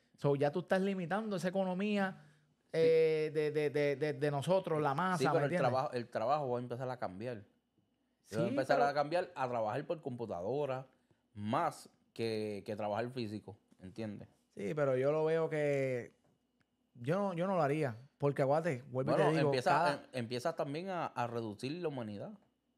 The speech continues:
Speaker 1: Sí, pero aguante, yo como gobernador de algún país, whatever, yo no voy a permitir que, qué sé yo, ponle que Puerto Rico tiene tres millones de,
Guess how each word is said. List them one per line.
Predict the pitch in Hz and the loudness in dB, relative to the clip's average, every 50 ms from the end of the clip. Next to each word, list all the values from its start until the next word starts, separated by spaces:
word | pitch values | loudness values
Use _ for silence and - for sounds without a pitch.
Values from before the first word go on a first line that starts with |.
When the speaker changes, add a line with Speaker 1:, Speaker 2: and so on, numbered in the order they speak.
| _ _ _ _ _ _ _ _ _ - | _ _ _ _ _ _ _ _ _ -8
Speaker 1:
Sí, | - 160 165 180 196 240 269 370 370 381 403 403 | -6 -4 -4 -2 -4 -4 -4 -2 -2 -2 -4 -4
pero | - 202 185 185 175 165 156 | -2 0 2 2 2 2 2
aguante, | 143 - - 185 - 247 214 180 156 | 0 0 0 -2 0 0 0 -2 0
yo | 151 175 - | 0 0 2
como | 240 247 240 233 220 | 2 2 2 2 2
gobernador | 208 202 190 180 165 151 147 160 190 190 175 160 147 143 147 151 - | 2 2 2 2 2 2 4 4 4 6 4 4 2 0 -4 -8 -10
de | - 135 139 139 | -2 0 2 2
algún | 135 127 147 165 165 | 2 2 -2 -6 -2
país, | - 170 170 185 180 | -2 0 0 2 2
whatever, | 180 170 180 190 190 180 165 143 135 | 2 2 4 4 4 4 4 2 2
yo | 127 139 151 | 0 0 0
no | 185 214 | 0 0
voy | 226 202 196 | 0 2 4
a | 190 175 165 | 4 2 2
permitir | - 160 160 156 147 143 156 156 139 123 - _ _ _ _ _ _ _ - | 2 -2 -2 0 -2 0 0 0 0 -2 -6 _ _ _ _ _ _ _ -2
que, | 156 147 151 147 147 147 147 143 139 135 123 - _ - | 0 0 2 2 2 2 2 2 2 0 -2 -6 _ -10
qué | - 147 | -8 -8
sé | - - 170 151 | -6 -2 -2 0
yo, | 147 147 135 127 127 120 | 2 2 2 2 0 0
ponle | - - 135 147 156 156 | 0 0 0 2 2 2
que | 151 151 147 143 | 2 2 2 2
Puerto | 123 139 135 120 - 127 | 2 2 0 0 0 -2
Rico | 127 143 147 - 113 104 92 - - - | 0 0 -2 -2 -4 -6 -6 -10 -16 -8
tiene | - 127 139 147 156 156 | -4 -2 0 2 2 0
tres | 147 - 165 156 160 | 2 2 2 2 2
millones | 165 170 165 160 160 160 156 147 | 2 0 -2 -4 -4 -4 -2 -2
de, | 156 151 151 151 151 147 147 147 143 143 139 139 139 131 127 127 120 117 117 | 0 0 0 0 2 2 2 2 2 0 0 0 0 0 0 -2 -4 -6 -10